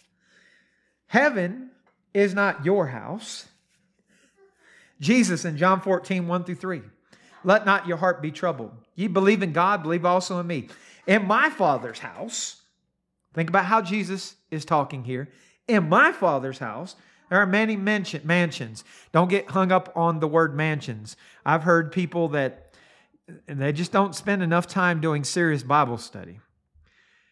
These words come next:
And, and there are even songs that are in songbooks where people get caught up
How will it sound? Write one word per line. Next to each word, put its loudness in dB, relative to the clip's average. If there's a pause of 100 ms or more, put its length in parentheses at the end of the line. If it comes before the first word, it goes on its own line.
(280)
And, 2
and 2
there 8
are 0
even -2
songs 0
that 0
are -2
in -4
songbooks -4 (380)
where 2
people -4
get -2
caught 2
up -4